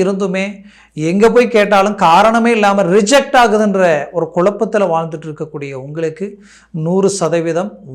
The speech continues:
வரக்கூடிய காலகட்டங்களில் இந்த குரு பகவான் பார்வை ஏழாம் வீட்டுல விழுது. திருமண வாய்ப்பு உங்களுக்கு உண்டாக போகுது,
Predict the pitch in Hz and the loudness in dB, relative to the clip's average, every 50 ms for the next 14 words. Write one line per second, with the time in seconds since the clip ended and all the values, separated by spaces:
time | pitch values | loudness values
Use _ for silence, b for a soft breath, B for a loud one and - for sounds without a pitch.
0 | 135 151 165 185 202 196 - 208 185 170 160 156 156 - 147 156 165 175 170 160 | -2 0 2 2 2 0 -2 -4 -4 -2 -2 -4 -4 -4 -2 -2 -2 -2 -4 -6
1 | 151 - 160 151 143 147 151 175 226 233 b b b b b b - 151 160 196 | -8 -8 -8 -10 -8 -8 -8 -8 -10 -12 b b b b b b -8 -4 -2 0
2 | 202 208 214 202 190 165 151 135 117 - - _ _ - 165 143 160 180 220 185 | 0 0 2 2 4 2 2 0 -4 -12 -18 _ _ -12 -6 -2 0 0 2 2
3 | 185 139 170 180 180 175 165 156 151 135 139 _ _ _ _ _ - 165 160 190 | 0 0 0 0 2 2 0 0 -4 -10 -14 _ _ _ _ _ 0 2 4 4
4 | 196 196 185 156 147 147 156 170 180 196 202 185 170 160 156 156 147 143 139 135 | 2 2 -2 -2 -2 0 0 0 2 0 0 -2 -4 -6 -8 -8 -8 -8 -8 -8
5 | 143 147 143 175 208 - B B B B B B - - 202 226 254 254 254 247 | -8 -8 -8 -8 -10 -12 B B B B B B -2 0 2 2 4 4 4 4
6 | 233 196 180 170 175 170 170 202 196 160 143 143 143 - - 214 233 - - _ | 4 4 4 2 2 0 -4 -8 -8 -8 -8 -8 -10 -10 -14 -16 -16 -16 -20 _
7 | - 147 160 165 170 175 165 151 160 143 - 135 135 131 143 147 196 | -10 -8 -4 0 0 0 0 0 -4 -6 -8 -10 -12 -12 -12 -12 -14